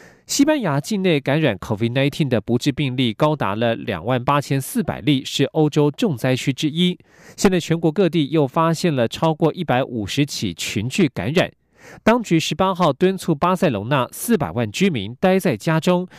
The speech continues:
而且禁止十人以上的聚会，并关闭了电影院、剧场和夜店，实际上已经重新封城。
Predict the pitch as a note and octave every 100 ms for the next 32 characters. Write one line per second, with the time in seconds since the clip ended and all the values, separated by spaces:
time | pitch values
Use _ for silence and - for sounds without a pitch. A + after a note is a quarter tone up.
0 | - D3+ D#3 B2 - B3 E3 - F2+ -
1 | - C3+ F3 C#3 D3+ - E2 - B2 A2+
2 | - G3 - C#3 - - - E3 C3 E3
3 | E3 D#3+ D#3 A#2 A2 - A#3 A#2+ D2+ A#2
4 | C#3+ - - - B3 F3 - E2 D#2 -
5 | C#3+ A#2+ A3 D3 F3+ - _ - - -
6 | D#3 F#3+ E3 F3 B2+ B2 G#2 C#3 D3 -
7 | F#2+ A#2 - D3+ G3 G3 - - -